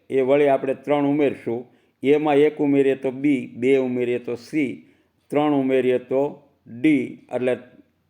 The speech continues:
એ છે એમાં આપણે, અ, ત્રણ ઉમેરીશું એટલે જવાબ મળશે આપણને ડી. અને ડીમાં છે ઈ એફ જી, એટલે ડીમાં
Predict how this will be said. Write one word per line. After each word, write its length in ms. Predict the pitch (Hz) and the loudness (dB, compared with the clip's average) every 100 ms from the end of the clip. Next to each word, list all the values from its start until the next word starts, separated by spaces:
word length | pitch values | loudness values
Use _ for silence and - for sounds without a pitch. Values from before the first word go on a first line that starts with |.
| _ _ 135 | _ _ 0
એ 240 | 151 165 | 4 4
છે 420 | 165 - 147 101 - _ _ - _ _ | 2 -2 0 0 -6 _ _ -20 _ _
એમાં 320 | 127 143 143 | -4 0 0
આપણે, 500 | 135 139 147 147 143 170 _ _ | 0 0 0 0 -6 -18 _ _
અ, 360 | - 117 120 113 104 - _ | -6 -4 -2 -4 -8 -16 _
ત્રણ 260 | - 156 156 | -2 0 2
ઉમેરીશું 720 | 135 123 120 113 - 139 147 - _ _ _ _ | 0 2 0 0 -4 -6 -8 -14 _ _ _ _
એટલે 280 | 113 123 120 | -8 -2 -2
જવાબ 380 | 98 120 135 123 | 0 0 2 0
મળશે 360 | 110 110 - | -2 -4 -4
આપણને 560 | 110 92 101 107 123 143 - _ _ | -4 -4 -6 -8 -8 -12 -18 _ _
ડી. 560 | 98 104 123 120 87 90 _ _ _ _ _ _ | -20 -6 -2 -2 -4 -14 _ _ _ _ _ _
અને 200 | 117 120 | -6 -6
ડીમાં 680 | 104 107 143 165 160 156 151 | -6 0 4 4 2 0 -2
છે 400 | - 135 95 - _ _ _ _ _ _ - | -2 0 -2 -8 _ _ _ _ _ _ -4
ઈ 320 | 139 165 151 | 0 2 2
એફ 200 | 135 139 | 4 2
જી, 600 | 107 95 143 127 80 - _ _ _ 117 | 0 -6 0 0 -2 -12 _ _ _ -6
એટલે 220 | 120 123 | -2 -2
ડીમાં 840 | 107 110 156 165 160 156 156 147 | -2 0 2 2 0 -2 -4 -8